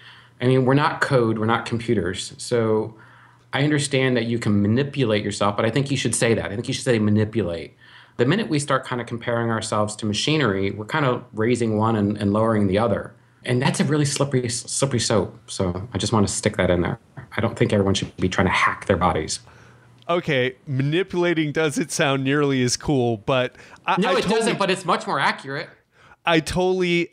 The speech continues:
Speaker 2: understand where you're coming from, and let's not wait any longer because I know this, I kind of feel like this, you have something to say. So
Speaker 1: No, no, no, I just, so I have, you know, I just shot the special for Showtime, and I think people are gonna be really freaked out when they see it because,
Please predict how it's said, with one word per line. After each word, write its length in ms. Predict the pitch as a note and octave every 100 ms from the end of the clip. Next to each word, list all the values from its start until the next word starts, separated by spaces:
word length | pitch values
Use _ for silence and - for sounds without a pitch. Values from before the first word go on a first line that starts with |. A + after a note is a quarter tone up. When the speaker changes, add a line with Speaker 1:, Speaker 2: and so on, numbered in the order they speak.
| -
Speaker 2:
understand 580 | D3+ D3+ C#3 - D3+ D3+
where 100 | C3
you're 140 | A#2+
coming 320 | C3 C#3 C#3+
from, 400 | - D3 C3+ C#3 C#3
and 320 | C3+ C3+ C3
let's 240 | E3 F3+ F3+
not 200 | A3+ D#3
wait 260 | D#3+ D#3+
any 220 | D#3 D3 C3+
longer 380 | C3+ C#3 B2+
because 440 | A#2+ A#2 C#3 B2 - - -
I 120 | C3
know 200 | D3+ E3+
this, 260 | D#3+ D#3 - -
I 140 | C#3+
kind 220 | D3 F3+
of 80 | D3+
feel 240 | - F#3
like 240 | D#3 C3+ B2+
this, 260 | D3+ - C#3 _ _ _ _ _ _
you 200 | D3 D#3
have 280 | D#3+ D#3+ C#3+
something 400 | - D#3+ D3 C3+
to 80 | A#2
say. 440 | - C#3 A#2+ G#2 - _ _ _ - _ -
So 320 | - E3+ D3+ D3
Speaker 1:
No, 140 | D#4 C#4 C4
no, 240 | B3 D4+ C#4+
no, 120 | C4+
I 180 | A3+ A#3
just, 300 | B3 A#3+ F#3
so 140 | A#3
I 140 | G#3+ A3
have, 160 | G#3
you 100 | G3+
know, 180 | E3 C3
I 80 | D#3
just 180 | D3+ G3+
shot 140 | G3
the 60 | F#3
special 300 | - E3 D3
for 60 | C#3+
Showtime, 380 | C#3+ B2+ B2
and 100 | G#2+
I 60 | B2
think 200 | D#3 F3+
people 240 | F#3 F3+
are 40 | F3
gonna 160 | F3
be 100 | D#3
really 300 | C#3+ C3+ C#3
freaked 340 | C#3+ - C#3 D3+
out 160 | E3+
when 100 | A2+
they 120 | A2 G#2+
see 220 | - F3+
it 180 | G2 -
because, 520 | G#2 B2+ A2+ G#2